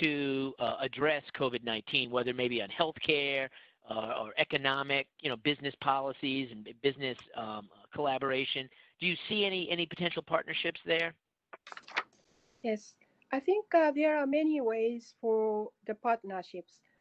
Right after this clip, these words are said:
Speaker 2: For example, we can cooperate within G seven. Past March, the leaders of G seven has declared a statement and agreed to cooperate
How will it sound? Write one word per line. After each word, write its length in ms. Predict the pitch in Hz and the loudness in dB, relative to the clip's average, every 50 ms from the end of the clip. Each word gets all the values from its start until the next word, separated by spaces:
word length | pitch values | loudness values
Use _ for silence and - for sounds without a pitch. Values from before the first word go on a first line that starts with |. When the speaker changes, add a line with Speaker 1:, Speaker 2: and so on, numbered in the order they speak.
| _ _ _ | _ _ _
Speaker 2:
For 100 | - 240 | -6 -6
example, 720 | 240 - - 285 294 302 311 - - 262 262 262 262 262 - | -6 -4 -2 0 0 0 0 -2 -2 -2 -2 0 -2 -4 -4
we 120 | 269 277 269 | -4 -6 -4
can 240 | - 302 285 254 | -2 -2 -2 -2
cooperate 560 | 247 - 254 247 254 - 240 240 226 214 - - | 0 2 2 2 2 2 2 2 2 0 -4 -4
within 360 | 208 226 220 247 254 240 208 | -8 -6 -4 -4 -4 -4 -4
G 200 | - 226 226 214 | -4 -4 -6 -6
seven. 520 | - - 208 196 180 165 160 165 170 196 - - _ _ _ _ _ _ _ _ _ _ _ _ | -6 -4 -6 -4 -4 -6 -8 -10 -10 -14 -18 -20 _ _ _ _ _ _ _ _ _ _ _ _
Past 260 | - 185 190 190 - - | 0 0 0 0 -2 0
March, 420 | 214 214 202 180 - - - - _ _ _ _ - | 2 2 2 2 0 -2 -14 -18 _ _ _ _ 4
the 100 | 233 240 | 4 6
leaders 380 | 262 302 320 330 320 302 - 302 | 6 6 4 4 2 2 2 0
of 120 | 262 226 | 0 0
G 160 | 208 240 247 233 | 0 -4 -6 -4
seven 400 | - - 247 233 202 196 196 202 | -2 0 2 2 2 0 -2 -4
has 240 | 214 214 196 - _ | -2 -4 -4 -4 _
declared 600 | - 220 214 - 240 254 262 247 226 208 190 - 196 | -4 -4 -2 0 2 4 4 4 4 2 0 -4 -8
a 40 | |
statement 600 | - - _ - 269 262 262 - - 190 175 175 - _ _ _ _ _ _ - | -12 -8 _ 2 2 2 2 0 -2 -2 -2 -2 -4 _ _ _ _ _ _ -6
and 160 | 240 233 - - | -4 -4 -4 -2
agreed 520 | 233 226 214 247 262 262 226 208 190 - - _ - | -4 -4 -2 -2 -2 -2 -2 -2 -2 -4 -8 _ -4
to 140 | - 220 220 | -2 -2 -2
cooperate 640 | - - 233 226 226 - 214 208 196 175 170 - | 0 0 -2 0 0 0 0 2 2 0 -2 -4